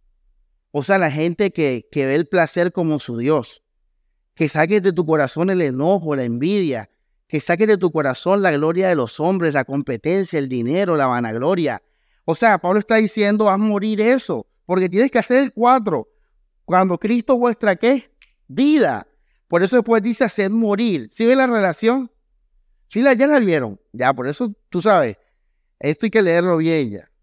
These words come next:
Entonces, ojo lo que voy a decir, Mari y todo, escúcheme bien. Cuando la Biblia,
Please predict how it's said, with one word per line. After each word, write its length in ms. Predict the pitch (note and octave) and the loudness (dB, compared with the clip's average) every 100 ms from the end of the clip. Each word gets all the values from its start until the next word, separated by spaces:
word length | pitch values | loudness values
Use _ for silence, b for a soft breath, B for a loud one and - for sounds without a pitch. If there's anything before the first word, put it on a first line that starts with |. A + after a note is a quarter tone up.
| _ _ _ _ _ _ _ _ _ _ - | _ _ _ _ _ _ _ _ _ _ -4
Entonces, 800 | D#3 D#3 G#3+ G3 D#3+ E3+ - _ _ _ _ _ _ _ - | 0 2 2 2 0 -2 -4 _ _ _ _ _ _ _ 0
ojo 200 | G3+ C4+ | 4 4
lo 100 | G#3 | 2
que 60 | |
voy 120 | F3 | 2
a 40 | F#3 | 0
decir, 460 | F#3 F#3 E3 F#2+ _ _ - | 0 -2 -2 -4 _ _ -6
Mari 460 | A#2+ F3 F#3+ F3+ | 0 2 2 0
y 60 | A#2+ | -2
todo, 200 | C#3+ F3+ | 0 0
escúcheme 460 | D#3 D3+ - D3 | 0 -4 -4 -2
bien. 260 | A2+ A#2 G2+ _ _ _ _ _ _ _ _ | -2 -4 -6 _ _ _ _ _ _ _ _
Cuando 240 | D#3 D#3+ | 2 4
la 120 | D3+ | 2
Biblia, 720 | C#3 G#3 A3 D#3+ C3+ C#3+ E3 | 2 0 0 0 0 0 -4